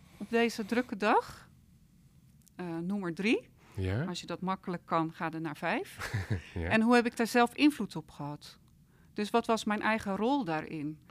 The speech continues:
Speaker 2: Ik ga altijd reflecteren op wat niet goed gaat. Maar jij zegt dus eigenlijk, "Doe nou eens op wat wel goed gaat."
Speaker 1: Ja, dat zou ik zeker doen.
Speaker 2: Want dan krijg je meer energie van, denk ik.
Speaker 1: Daar krijg je veel meer zelfvertrouwen van.
Speaker 2: Ja.
Speaker 1: Eh, je weet dat die dag moeilijk is geweest.
Speaker 2: Ja.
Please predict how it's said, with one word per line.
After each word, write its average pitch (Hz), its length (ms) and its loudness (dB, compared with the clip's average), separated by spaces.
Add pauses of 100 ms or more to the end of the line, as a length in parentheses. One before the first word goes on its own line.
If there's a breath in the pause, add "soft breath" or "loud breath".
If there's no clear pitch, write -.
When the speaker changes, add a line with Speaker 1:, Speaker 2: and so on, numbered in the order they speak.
(640 loud breath)
Speaker 2:
Ik - 100 -6
ga - 100 -4
altijd 160 240 -6
reflecteren 139 460 -4
op 123 60 -4
wat 120 120 -4
niet 135 160 -2
goed 87 200 -8
gaat. 76 240 -10
Maar 98 180 -4
jij 123 180 0
zegt 131 180 -2
dus 123 100 -8
eigenlijk, 123 400 -6
"Doe 123 180 -2
nou 131 120 0
eens 117 120 -2
op 110 100 -8
wat 123 120 -2
wel 202 160 -4
goed - 200 -10
gaat." - 320 -14 (220)
Speaker 1:
Ja, - 120 -8
dat 185 120 -2
zou 196 160 -2
ik - 60 -14
zeker 277 320 0
doen. 165 300 -2
Speaker 2:
Want 127 300 0
dan 127 120 0
krijg 131 180 -4
je 127 80 -2
meer 117 100 0
energie 143 260 -2
van, 127 160 0
denk 80 180 -4
ik. 73 120 -12 (160)
Speaker 1:
Daar 214 120 -6
krijg 202 280 2
je 208 80 -8
veel 214 180 -2
meer 180 140 -2
zelfvertrouwen 254 720 -2
van. 254 340 0
Speaker 2:
Ja. 110 440 -8 (500 soft breath)
Speaker 1:
Eh, 196 720 0
je 196 100 0
weet 208 400 4
dat 196 180 -6
die 185 100 -8
dag 180 280 2
moeilijk 214 360 -2
is 269 160 -4
geweest. 262 540 0
Speaker 2:
Ja. 85 280 -4